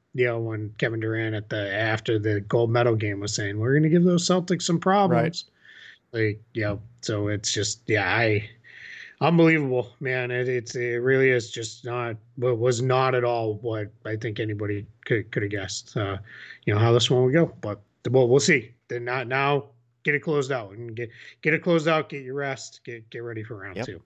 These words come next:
Speaker 2: that's,
Speaker 1: which
Speaker 2: that's
Speaker 1: looks like it'll be the Bucks 'cause they went up
Speaker 2: uh,
Speaker 1: three one
Speaker 2: three one
Speaker 1: on the
Speaker 2: now.
Speaker 1: Bulls today.
Speaker 2: Uh, but pretty, pretty dominant fashion over the Bulls.
Speaker 1: Yeah.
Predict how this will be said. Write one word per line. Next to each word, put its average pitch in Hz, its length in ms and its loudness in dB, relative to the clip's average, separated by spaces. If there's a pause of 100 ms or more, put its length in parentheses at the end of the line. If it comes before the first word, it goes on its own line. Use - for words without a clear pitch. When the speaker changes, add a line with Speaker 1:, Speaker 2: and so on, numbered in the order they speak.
Speaker 2:
that's, 104 360 -12
Speaker 1:
which - 240 -4
Speaker 2:
that's 143 80 -6
Speaker 1:
looks 139 140 0
like 139 160 4
it'll 143 100 2
be 139 120 2
the 131 80 -4
Bucks 110 360 -10
'cause 117 160 -12
they 110 80 -8
went 101 160 -14
up 101 60 -12
Speaker 2:
uh, 117 60 -10
Speaker 1:
three 117 160 -12
one 123 60 -2
Speaker 2:
three 123 80 2
one 113 200 -2
Speaker 1:
on 110 60 -8
the 113 60 -8
Speaker 2:
now. 110 60 -6
Speaker 1:
Bulls - 220 -8
today. 117 140 -6
Speaker 2:
Uh, 110 260 -4
but 113 340 -4
pretty, 117 320 -2 (140)
pretty 143 160 2
dominant 117 380 0
fashion 107 400 -2
over 113 200 -6
the 110 100 -8
Bulls. 107 360 -6
Speaker 1:
Yeah. 92 260 -2